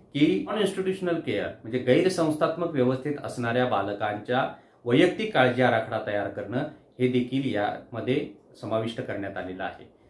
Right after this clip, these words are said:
आता आपण सुरुवातीलाच हे बघितलेलं आहे की बालसंगोपन योजना ही नॉन इन्स्टिट्यूशनल केअर, म्हणजे गैरसंस्थात्मक व्यवस्थांमध्ये येते आणि त्यामुळं बालसंगोपन योजनेमध्ये असणाऱ्या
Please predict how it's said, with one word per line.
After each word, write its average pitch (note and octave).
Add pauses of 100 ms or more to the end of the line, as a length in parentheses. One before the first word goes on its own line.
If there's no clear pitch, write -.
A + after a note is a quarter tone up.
(160)
आता C3
आपण C3+
सुरुवातीलाच C#3
हे C#3
बघितलेलं C3
आहे A2
की B2+
बालसंगोपन B2
योजना G#2+ (400)
ही B2+
नॉन B2
इन्स्टिट्यूशनल C3+
केअर, G#2+ (320)
म्हणजे B2
गैरसंस्थात्मक C3+
व्यवस्थांमध्ये A#2+
येते A2 (360)
आणि B2
त्यामुळं D#3+ (300)
बालसंगोपन D3+
योजनेमध्ये C3+
असणाऱ्या G#2